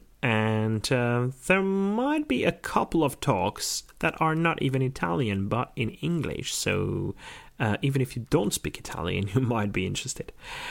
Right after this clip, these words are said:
Um, and then, oh, between the thirteenth and the fifteenth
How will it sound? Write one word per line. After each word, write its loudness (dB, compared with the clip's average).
Um, 4
and 6
then, 6
oh, 6
between 4
the 2
thirteenth 4
and 6
the 4
fifteenth 2